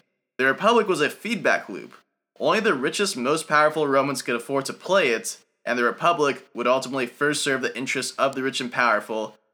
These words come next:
at the expense of everyone else. As unstable a system as this may seem,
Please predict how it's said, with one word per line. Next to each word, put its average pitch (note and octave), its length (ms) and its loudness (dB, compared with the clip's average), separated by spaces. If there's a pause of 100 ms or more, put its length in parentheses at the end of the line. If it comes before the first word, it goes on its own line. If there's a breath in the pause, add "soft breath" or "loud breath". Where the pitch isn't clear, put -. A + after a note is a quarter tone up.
at G#2+ 240 2
the B2+ 100 0
expense A#2+ 440 -4
of G#2 220 -8
everyone A2+ 400 -2
else. - 420 -8 (680)
As A#2+ 160 0
unstable G3 540 2
a D#3+ 60 0
system E3+ 400 -2
as B2+ 240 2
this D3 200 -4
may C#3 140 -4
seem, B2+ 520 -2